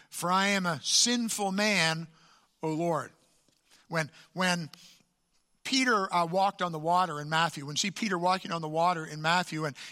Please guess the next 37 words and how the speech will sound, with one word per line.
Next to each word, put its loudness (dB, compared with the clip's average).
and, 0
uh, 2
he -2
sees 2
the -6
wind -2
and -6
the -6
waves, 2
and, -2
and -2
he, -2
he -2
cries 0
out, 0
"Lord, 0
save 2
me," -2
and -4
the -4
Lord -4
saves 2
him -2
and, -6
and -4
brings -2
him -6
back, 2
and -6
says, -4
"And -2
all 2
in -2
the 0
boat 0
worshiped 0
him." -2